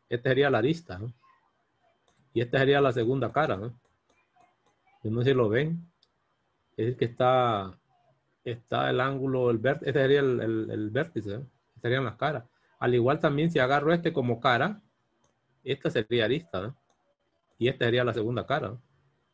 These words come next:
Puedo ver que estos son sólidos que están limitados por ángulos diedro, intersección entre varios. Pues este es un poliedro. Lo mismo aquí, miren. Puedo suponer que esta es la cara de un ángulo diedro.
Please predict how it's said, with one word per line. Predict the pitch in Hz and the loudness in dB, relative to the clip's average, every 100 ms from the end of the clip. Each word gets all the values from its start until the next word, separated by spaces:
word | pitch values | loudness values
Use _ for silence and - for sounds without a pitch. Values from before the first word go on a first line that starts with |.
| _ | _
Puedo | 131 147 | 0 2
ver | 156 170 | 2 2
que | 151 123 139 170 | 0 4 4 4
estos | 170 202 208 - _ | 0 -6 -8 -10 _
son | - 139 131 | -6 -4 -2
sólidos | 160 165 175 196 185 | 2 4 4 2 -2
que | 113 | -6
están | 110 - 143 180 208 _ _ _ | -6 -6 -4 -4 -8 _ _ _
limitados | 139 147 139 123 151 170 180 | -2 0 -2 -2 0 2 2
por | 135 | 0
ángulos | 147 165 139 120 | 0 0 -2 0
diedro, | 180 135 90 - _ _ | 0 0 -2 -8 _ _
intersección | - 139 135 120 107 160 | -6 -2 -2 -2 0 0
entre | 175 165 127 | 0 0 0
varios. | 175 131 90 - _ _ _ _ _ | 0 0 -4 -10 _ _ _ _ _
Pues | 113 110 | -8 -6
este | - | -2
es | 120 | -2
un | 120 | -2
poliedro. | 107 123 160 107 - _ _ _ _ _ _ | 0 2 0 -2 -8 _ _ _ _ _ _
Lo | 127 120 | -2 2
mismo | 160 165 | 4 2
aquí, | 165 175 | 0 -2
miren. | 185 170 143 - _ _ _ | 0 -2 -4 -12 _ _ _
Puedo | 143 151 170 | 0 2 0
suponer | 170 170 147 160 | -2 -4 -2 -2
que | 170 | -2
esta | 170 | -2
es | 147 | 0
la | 139 | 0
cara | 143 139 | 0 2
de | 135 | 0
un | 139 | 0
ángulo | 139 123 | 0 0
diedro. | 113 156 147 107 | 2 2 0 -4